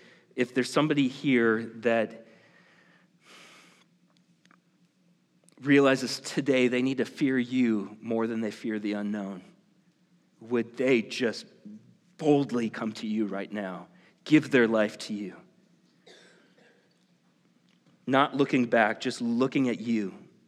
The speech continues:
looking forward, letting you just absolutely wash over their past and give them a new future.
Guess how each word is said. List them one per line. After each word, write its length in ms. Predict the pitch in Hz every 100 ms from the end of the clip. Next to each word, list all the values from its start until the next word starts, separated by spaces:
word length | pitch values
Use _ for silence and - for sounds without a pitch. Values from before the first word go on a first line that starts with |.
| _ _
looking 340 | 110 123 123 135
forward, 540 | - 107 101 98 95 - _ _ _ _
letting 340 | 117 123 131
you 480 | 110 110 117 113 101 - - _ _ _ _ _ _ _ _ _ _ _
just 260 | - 135 - -
absolutely 520 | 127 127 - 117 110
wash 440 | 110 117 123 117
over 180 | 123 113
their 200 | 107 107
past 500 | 104 - 90 82 -
and 100 | 95
give 180 | 90 101
them 160 | 107 98
a 40 |
new 200 | 98 92
future. 420 | 95 - 95 -